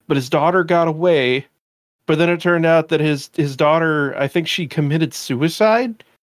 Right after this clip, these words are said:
because of the, the psychological trauma. And so then Calypso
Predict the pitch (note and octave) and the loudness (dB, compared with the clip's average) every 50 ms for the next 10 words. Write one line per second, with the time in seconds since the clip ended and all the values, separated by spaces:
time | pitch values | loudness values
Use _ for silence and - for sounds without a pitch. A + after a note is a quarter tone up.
0 | _ _ _ _ _ _ _ - D#3 C#3+ - E3 D#3+ D#3 D3+ E3+ D#3+ C#3+ C#3+ - | _ _ _ _ _ _ _ -4 -4 -2 0 0 0 0 2 0 -2 -2 -2 -2
1 | D3+ B2+ - _ - - D#3+ C#3+ - - D#3 D3 C#3+ - D#3 D#3 D#3 D#3+ D3+ D#3 | -4 -4 -4 _ -4 -2 -2 0 0 0 0 0 0 0 0 0 0 0 -2 -6
2 | - B2+ - - - D3+ C3 C3+ D3+ E3+ G3+ G#3+ A3 A3 - _ _ _ _ _ | -6 -8 -6 -4 -2 0 0 0 0 0 -2 -2 -4 -6 -8 _ _ _ _ _
3 | _ _ _ _ _ _ _ - D#3 D#3 D3 - - F3 E3 D#3 E3 E3+ E3+ D#3+ | _ _ _ _ _ _ _ -2 0 0 0 0 2 2 2 2 2 0 0 0
4 | - E3+ D3+ E3 E3+ - - - E3 D3+ D3 D3 C3+ C#3+ | -2 0 0 0 0 -2 0 0 2 2 2 0 0 -4